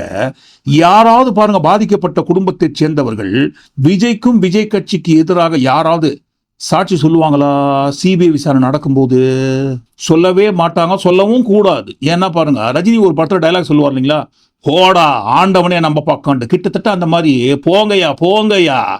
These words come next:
பாதிக்கப்பட்ட நாற்பத்தோரு குடும்பமே எங்க பக்கம்" அப்படின்ட்டு அவர் தான் சொன்னாரு, நிர்மல்குமார் தான்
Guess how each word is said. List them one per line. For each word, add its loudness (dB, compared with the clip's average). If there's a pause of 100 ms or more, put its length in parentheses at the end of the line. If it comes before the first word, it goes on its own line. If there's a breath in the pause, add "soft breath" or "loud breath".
(340 soft breath)
பாதிக்கப்பட்ட 0
நாற்பத்தோரு 2
குடும்பமே 2
எங்க 2
பக்கம்" 0
அப்படின்ட்டு -2
அவர் -2
தான் -2
சொன்னாரு, -2
நிர்மல்குமார் -2
தான் -4